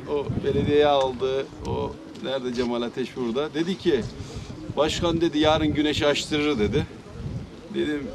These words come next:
"Cemal abi," dedim, "yine," dedim, "ver coşkuyu yapıyorsun," dedim. "Açılmasa da çıkarız," dedi arkadaşlar. Gerçekten o güneşi açtırdı. Çünkü her zaman halka inandı, hakka inandı. Her zaman insanlar için çalıştı.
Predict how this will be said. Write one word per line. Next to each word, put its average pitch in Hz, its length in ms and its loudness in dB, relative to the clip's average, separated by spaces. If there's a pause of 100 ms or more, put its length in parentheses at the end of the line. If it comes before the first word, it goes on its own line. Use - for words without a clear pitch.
(140)
"Cemal 147 420 6
abi," 127 140 2
dedim, 117 320 0
"yine," 151 200 2
dedim, 139 220 2 (180)
"ver 165 220 4
coşkuyu 156 420 2
yapıyorsun," 127 540 4
dedim. 110 280 2 (380)
"Açılmasa 170 640 2
da 175 120 2
çıkarız," 170 480 4
dedi 120 160 4
arkadaşlar. 113 640 2 (360)
Gerçekten 160 520 0
o 151 80 2
güneşi 139 380 0
açtırdı. 135 560 2 (520)
Çünkü 165 380 4 (1080)
her 190 180 6
zaman 175 420 4 (200)
halka 156 380 4
inandı, 143 460 4
hakka 151 360 0
inandı. 127 580 4 (100)
Her 180 160 6
zaman 170 280 4
insanlar 170 480 4
için 147 240 -4
çalıştı. 131 560 0